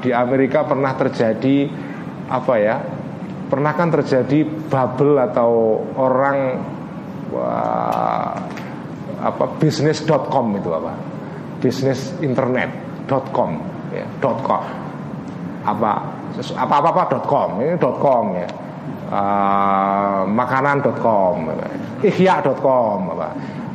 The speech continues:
Dulu kan pernah terjadi itu tahun-tahun dua ribuan awal. Jadi semua orang bersemangat untuk bisnis dot com, sampai terjadi bubble, menjadi apa, eh, berlebihan itu. Akhirnya jatuh, crash. Itu banyak orang yang,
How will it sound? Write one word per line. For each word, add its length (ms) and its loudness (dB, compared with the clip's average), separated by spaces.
Dulu 240 6
kan 80 6
pernah 240 4
terjadi 400 4
itu 160 2
tahun-tahun 720 4
dua 240 4
ribuan 400 2
awal. 560 0
Jadi 160 0
semua 320 4
orang 320 2
bersemangat 640 2
untuk 320 0
bisnis 340 4
dot 220 2
com, 240 0
sampai 260 2
terjadi 380 0
bubble, 560 0
menjadi 580 0
apa, 180 -2
eh, 160 0
berlebihan 720 2
itu. 240 -2
Akhirnya 640 2
jatuh, 540 0
crash. 500 0
Itu 260 2
banyak 340 2
orang 400 2
yang, 200 4